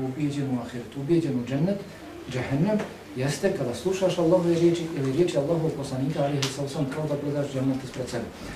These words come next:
Stoga su islamski učenjaci rekli, a prelijepe riječi, „Jakinom, ubjeđenjem se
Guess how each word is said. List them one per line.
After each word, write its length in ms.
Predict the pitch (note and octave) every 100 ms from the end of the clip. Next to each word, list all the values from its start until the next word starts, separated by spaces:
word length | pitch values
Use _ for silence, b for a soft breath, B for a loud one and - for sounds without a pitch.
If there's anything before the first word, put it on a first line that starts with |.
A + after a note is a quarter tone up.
| B
Stoga 260 | - D#3+ E3
su 120 | D#3
islamski 380 | D3 E3+ C#3 D#3+
učenjaci 440 | D3+ D3+ B2+ C3+
rekli, 400 | C3+ D3+ G3 A3 - - - - - -
a 80 | B2 -
prelijepe 500 | C3 C3+ C3 - A#2
riječi, 320 | G#2 F#2+ - - - B B B -
„Jakinom, 680 | C3 - D#3 D3+ F3 F3 E3 - D3
ubjeđenjem 600 | C3+ C3+ C3 D3 D#3+ E3
se 140 | D3